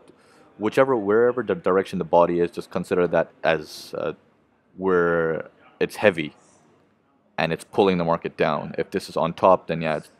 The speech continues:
it's pulling the market up. Okay. Uh, good morning, Eddie.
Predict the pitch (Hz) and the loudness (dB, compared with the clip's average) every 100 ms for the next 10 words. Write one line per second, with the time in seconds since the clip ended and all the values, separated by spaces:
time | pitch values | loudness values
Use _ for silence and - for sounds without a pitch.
0 | - 90 - 98 87 80 78 - - 65 | -16 -16 -4 0 0 -2 -4 -6 -4 -4
1 | - _ _ _ _ _ _ _ _ _ | -4 _ _ _ _ _ _ _ _ _
2 | _ - - _ _ _ _ _ _ _ | _ -20 -20 _ _ _ _ _ _ _
3 | _ - 107 98 123 170 - _ _ _ | _ -20 -16 -10 -8 -8 -12 _ _ _
4 | _ _ _ _ _ _ - 104 101 98 | _ _ _ _ _ _ 2 6 8 8
5 | 98 95 107 104 104 104 - 104 131 | 6 2 -2 0 0 -2 -2 -2 -2